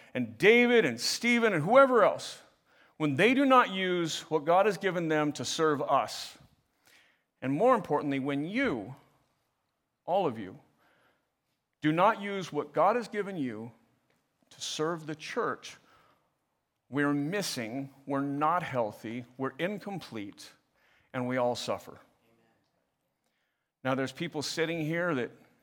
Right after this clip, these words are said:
think they're incredibly gifted and don't necessarily think somebody else is gifted. And there's people sitting here that think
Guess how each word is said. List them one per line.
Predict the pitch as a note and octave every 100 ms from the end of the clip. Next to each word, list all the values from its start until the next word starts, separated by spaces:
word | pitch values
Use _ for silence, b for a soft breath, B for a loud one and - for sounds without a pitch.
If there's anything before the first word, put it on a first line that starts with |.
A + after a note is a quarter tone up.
| _
think | D#3 D3
they're | D#3 B2+
incredibly | A2 - E3 E3+ F3
gifted | D#3 E3+ - G3+ - - b b b b b _
and | C#3
don't | B2+ E3
necessarily | F3+ - D#3 F3 E3
think | E3+ E3+
somebody | F3 D#3+
else | D#3+ F3
is | -
gifted. | E3 E3 A3 - _ _ _ b b b b b
And | C3+
there's | D3
people | - C3+
sitting | A#2 - E3 E3
here | D#3+
that | D#3+ A2 -
think | - D3+